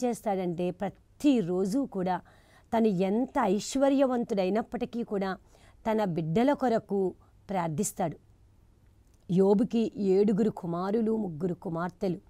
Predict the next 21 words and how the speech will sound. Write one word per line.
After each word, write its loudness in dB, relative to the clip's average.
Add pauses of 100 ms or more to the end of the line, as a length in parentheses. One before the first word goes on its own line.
(840)
ఇంత 4 (120)
ఐశ్వర్యము, 2 (480)
చూడండి, 2
మనకి -2
ఏమీ 6
లేనప్పుడు 2
దేవుణ్ణి 2
ప్రార్థించడం -4
కాదు, -4 (420)
అన్నీ 4
ఉన్నప్పుడు, 0
సకల -2
సౌఖ్యాలు 0
ఉన్నప్పుడు 0 (340)
దేవుని 4
ఎదుట 2
మోకరించి -2
ప్రార్థించడము -4
అనేది -2 (360)
ఎంతో 2
ఉత్తమమైనది. -2